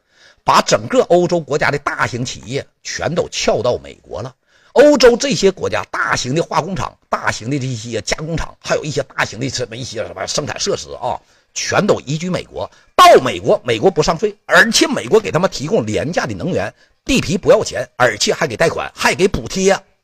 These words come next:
什么概念？你给我这建一厂，建厂一年，我还给你多少钱？我这一瞅，它合适了，导致把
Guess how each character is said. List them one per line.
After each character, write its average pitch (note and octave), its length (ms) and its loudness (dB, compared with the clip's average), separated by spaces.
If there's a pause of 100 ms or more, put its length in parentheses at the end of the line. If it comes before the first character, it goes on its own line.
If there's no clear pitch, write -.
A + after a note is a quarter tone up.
什 - 120 0
么 A3+ 80 2
概 G#3+ 120 2
念？ G3 120 -4
你 E3 120 -2
给 C#3+ 100 -4
我 D4 140 2
这 F3 60 -2
建 B3+ 160 2
一 A#3+ 40 0
厂， - 260 -4 (180)
建 B3+ 180 2
厂 - 120 -6
一 A3+ 120 -4
年， C#3+ 200 -4 (180)
我 A#2+ 140 -2
还 A3 140 2
给 A3+ 80 -2
你 E3+ 80 -2
多 C#3 100 4
少 F#3+ 60 4
钱？ - 240 -12 (380)
我 C#4+ 100 4
这 G#4+ 200 6
一 G#4+ 40 8
瞅， A#3+ 160 4
它 A#3+ 80 2
合 A#3+ 180 4
适 D4 120 -2
了， B3+ 180 -6 (160)
导 A2+ 240 0
致 G#3+ 140 0
把 - 220 -4